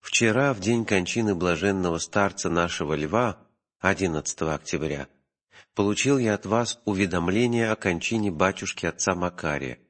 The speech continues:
Благодарю за уведомление, ваше преподобие.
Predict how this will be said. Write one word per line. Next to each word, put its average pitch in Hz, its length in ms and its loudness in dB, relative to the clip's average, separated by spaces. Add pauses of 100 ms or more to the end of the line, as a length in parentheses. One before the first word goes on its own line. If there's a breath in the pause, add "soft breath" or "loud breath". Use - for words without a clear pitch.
(640)
Благодарю 107 760 2
за 101 220 0
уведомление, 90 880 0
ваше 87 320 -2
преподобие. 78 800 -2